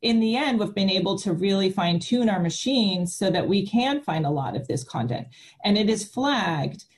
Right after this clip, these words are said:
but it doesn't necessarily mean that it's removed. So what happens is the machines will flag it, and then it will be sent to human reviewers who will determine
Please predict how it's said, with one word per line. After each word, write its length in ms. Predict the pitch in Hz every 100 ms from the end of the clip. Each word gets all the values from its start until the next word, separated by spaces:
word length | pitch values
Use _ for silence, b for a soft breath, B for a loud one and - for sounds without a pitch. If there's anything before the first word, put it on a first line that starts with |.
| _
but 140 | 233 226
it 80 |
doesn't 260 | 233 226 247
necessarily 680 | 220 220 208 208 196 196 185
mean 260 | 180 175
that 120 | 165
it's 160 | 151 -
removed. 460 | 196 220 214 151 -
So 160 | 190
what 140 | 185 196
happens 480 | 220 - 214 196
is 180 | 190 165
the 100 | -
machines 540 | 185 180 - 254 277 233
will 120 | -
flag 500 | - - 208 233 220
it, 280 | 165 139 -
and 140 | 196 196
then 240 | 196 196
it 80 | 208
will 140 | 190 185
be 100 | 180
sent 360 | - 208 196
to 100 | 214
human 380 | 196 185 180 165
reviewers 640 | 151 160 214 185 160 151 -
who 100 | 196
will 140 | 175
determine 840 | 156 127 - 202 190 156 139 156